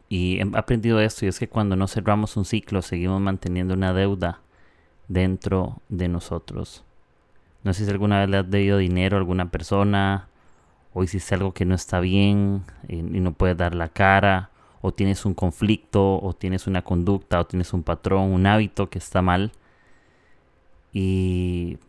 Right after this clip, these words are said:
y no, sentimos que tenemos una deuda porque sentimos que lo que hacemos va en contra incluso de nuestras convicciones, de lo que hay dentro de nosotros, de nuestro corazón.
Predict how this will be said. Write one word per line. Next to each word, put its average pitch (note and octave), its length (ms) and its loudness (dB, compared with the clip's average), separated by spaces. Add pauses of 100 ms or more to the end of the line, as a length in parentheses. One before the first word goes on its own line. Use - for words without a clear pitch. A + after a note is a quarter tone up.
(520)
y F#2+ 120 0
no, D3 260 4
sentimos A2+ 420 0
que C#3+ 100 -2
tenemos A2 280 0
una A#2 180 4
deuda A#2 340 4
porque - 360 -6
sentimos G2+ 500 -4
que - 140 -6
lo G2+ 140 -2
que - 80 -6
hacemos G#2 600 -2
va F#2 200 -4
en G2+ 80 -2
contra G2+ 640 -2
incluso G2 600 -2
de G2 80 2
nuestras F2+ 480 -4
convicciones, F2 840 -4
de F2 140 -4
lo E2 100 -4
que - 140 -6
hay F2+ 40 -2
dentro F#2+ 400 -2
de E2+ 80 0
nosotros, F2 600 -6
de - 80 -8
nuestro E2+ 280 -6
corazón. E2 440 -6